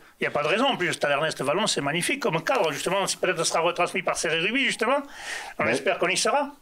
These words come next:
Speaker 2: écoutez, on est en train de regarder avec la Fédération espagnole de rugby comment on pourrait retransmettre, euh, ce match. Euh, donc Série Rugby ferait, fait partie des, des gens qui nous ont sollicités pour, euh,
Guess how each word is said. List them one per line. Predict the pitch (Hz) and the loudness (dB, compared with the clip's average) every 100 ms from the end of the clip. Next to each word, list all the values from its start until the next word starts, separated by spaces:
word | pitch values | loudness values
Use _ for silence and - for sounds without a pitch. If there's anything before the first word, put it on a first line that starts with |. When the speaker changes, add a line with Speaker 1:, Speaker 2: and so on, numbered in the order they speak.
| - | -2
Speaker 2:
écoutez, | 120 - 127 127 104 | 0 4 6 6 6
on | 92 110 | 4 4
est | 110 | 4
en | 123 | 2
train | 131 127 | 2 4
de | 107 | 4
regarder | 90 104 101 107 107 | 4 2 4 4 4
avec | 110 95 | 2 4
la | 90 | 2
Fédération | 85 95 95 85 104 90 | 0 2 2 2 0 0
espagnole | - 92 92 87 | 0 0 2 2
de | |
rugby | 82 87 98 135 135 | 2 2 4 2 2
comment | 95 98 98 | 2 2 4
on | 90 | 2
pourrait | 90 104 104 | 2 2 4
retransmettre, | 90 90 90 87 95 104 101 90 - - - - | 2 0 -2 0 2 0 0 -2 -4 -8 -18 -10
euh, | - 82 85 85 87 | -4 0 0 0 0
ce | - - 87 80 | 0 2 4 4
match. | 82 120 151 - | 4 4 2 0
Euh, | 95 87 85 82 82 80 | 2 2 2 2 2 2
donc | 80 82 - 82 | 2 0 0 0
Série | - 82 87 | 2 2 4
Rugby | 80 73 90 | 2 2 0
ferait, | 101 85 76 - | 0 -2 -4 -2
fait | - | -2
partie | 90 82 - | -2 0 0
des, | 110 87 76 - - - - | 2 2 2 -2 -18 -16 -4
des | 82 | 0
gens | 78 80 | 2 2
qui | 90 90 80 | 2 2 4
nous | 80 80 | 4 4
ont | 95 | 2
sollicités | 95 98 92 85 76 87 101 95 | 2 2 2 2 0 4 4 4
pour, | 76 - 76 | 2 0 0
euh, | 80 | 0